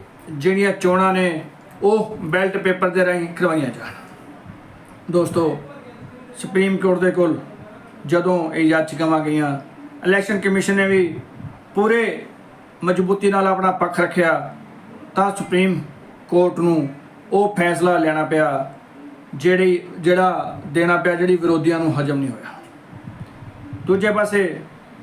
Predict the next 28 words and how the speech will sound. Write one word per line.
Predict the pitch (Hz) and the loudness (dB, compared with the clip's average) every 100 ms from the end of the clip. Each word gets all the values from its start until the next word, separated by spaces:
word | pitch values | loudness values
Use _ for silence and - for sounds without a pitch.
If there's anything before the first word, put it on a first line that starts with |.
| - | -6
ਭਾਰਤੀ | 170 147 - 202 | 0 0 2 2
ਜਨਤਾ | 190 190 196 | 2 0 0
ਪਾਰਟੀ | - 175 170 185 170 143 - - - - - - - - | 0 0 2 2 2 -2 -10 -14 -16 -16 -16 -14 -10 -2
ਇਸ | 196 196 | 0 0
ਫੈਸਲੇ | 147 180 196 | -2 0 2
ਲੈ | 190 | 2
ਕੇ | 180 190 151 139 156 | 2 0 -2 -6 0
ਬੜੀ | 175 180 | 2 4
ਖੁਸ਼ | 175 170 | 2 2
ਹੈ। | 180 165 - - - - | 2 2 -2 -8 -16 -8
ਖਾਸ | - 196 190 | 0 0 2
ਕਰ | 208 | -2
ਪ੍ਰਧਾਨ | 196 185 170 185 | -2 -2 2 2
ਮੰਤਰੀ | 185 185 190 190 160 156 - - - | 2 2 4 4 2 -2 -12 -10 -2
ਨਰਿੰਦਰ | 185 196 185 147 | 2 2 0 -2
ਮੋਦੀ | 156 170 185 | 0 2 2
ਦਾ | 185 185 | 4 4
ਵੀ | 180 165 - - - 147 | 2 2 -2 -12 -12 -2
ਬਿਆਨ | 165 180 180 | 0 2 2
ਆ | 175 | 2
ਗਿਆ | 175 175 165 - - - - - - | 2 2 0 -2 -10 -16 -20 -8 0
ਕਿ | 208 220 202 - - - - - - - - - | 2 2 0 -6 -16 -20 -20 -20 -20 -20 -20 -4
ਕੁਛ | 208 208 | -2 0
ਲੋਕ | 202 202 202 - - - - - - - - - - - | 0 2 0 -2 -12 -16 -20 -20 -20 -20 -20 -20 -20 -4
ਜਿਹੜਾ | 175 196 208 190 - - 160 | 0 2 2 0 -4 -10 0
ਈ | 180 190 | 2 4
ਵੀ | 202 | 2
ਐਮ | 208 | 2